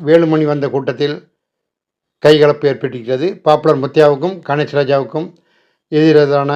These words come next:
கருத்து முதல் பின்பு கைகலப்பு வரை வந்திருக்கிறது. இதேபோல் திண்டுக்கல் சீனிவாசன் கலந்து கொண்ட கூட்டத்திலும்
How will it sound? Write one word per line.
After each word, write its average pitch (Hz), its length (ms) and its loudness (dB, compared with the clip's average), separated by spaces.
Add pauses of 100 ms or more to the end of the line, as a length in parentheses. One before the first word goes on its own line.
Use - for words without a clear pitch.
(920)
கருத்து 156 260 0
முதல் 151 300 4 (280)
பின்பு 156 280 0
கைகலப்பு 151 680 2
வரை 147 200 4
வந்திருக்கிறது. 135 600 -2 (320)
இதேபோல் 180 420 2
திண்டுக்கல் 165 460 0
சீனிவாசன் 151 480 -2 (100)
கலந்து 139 280 -2
கொண்ட 131 160 -2
கூட்டத்திலும் 123 540 -4